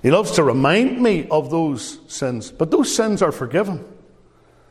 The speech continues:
Those sins are cleansed. Those sins don't exist as far as God is concerned. The Lord would say to us when we try to talk about those sins that are already forgiven,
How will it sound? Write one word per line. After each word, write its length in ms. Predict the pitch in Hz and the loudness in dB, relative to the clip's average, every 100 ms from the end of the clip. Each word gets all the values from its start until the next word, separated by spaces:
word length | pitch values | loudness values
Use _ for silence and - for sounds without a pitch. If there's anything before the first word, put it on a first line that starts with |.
| _ | _
Those 220 | - 269 | 0 0
sins 300 | - 226 226 | 2 2 2
are 100 | 165 | 0
cleansed. 600 | 151 - 165 208 170 - | 0 0 0 0 -4 -6
Those 260 | - 285 - | 0 0 0
sins 300 | - 214 196 | 0 0 0
don't 240 | 117 202 220 | 0 -2 -2
exist 500 | 139 104 208 - - | -8 -2 -2 -2 -6
as 120 | 180 | -4
far 180 | 208 208 | 0 0
as 140 | - | -2
God 240 | 175 185 | 0 0
is 120 | 185 - | 0 -6
concerned. 540 | 170 156 180 185 165 - - - _ - - - - _ _ _ - _ - - - - - _ _ - - - - - - - | -8 -6 -4 -4 -6 -20 -20 -20 _ -20 -20 -20 -20 _ _ _ -20 _ -20 -20 -20 -20 -20 _ _ -20 -20 -20 -20 -20 -20 -2
The 100 | 147 | 2
Lord 280 | 147 175 165 | 4 4 4
would 160 | 151 139 | 2 2
say 260 | - 160 | 2 2
to 220 | 160 156 | 2 2
us 400 | 139 120 - - - _ _ - | 0 0 -8 -12 -18 _ _ -4
when 160 | 135 | -2
we 100 | 143 | 0
try 220 | 139 165 147 | 2 2 4
to 100 | 135 | 2
talk 340 | - 151 143 | 2 2 2
about 200 | 135 131 | -2 -2
those 260 | 143 131 - | -2 -2 -2
sins 380 | - 135 135 | 0 0 0
that 100 | 120 | 0
are 80 | 127 | 0
already 360 | 139 127 127 120 | 2 0 -2 -2
forgiven, 420 | 127 113 135 113 | -6 -4 -2 -4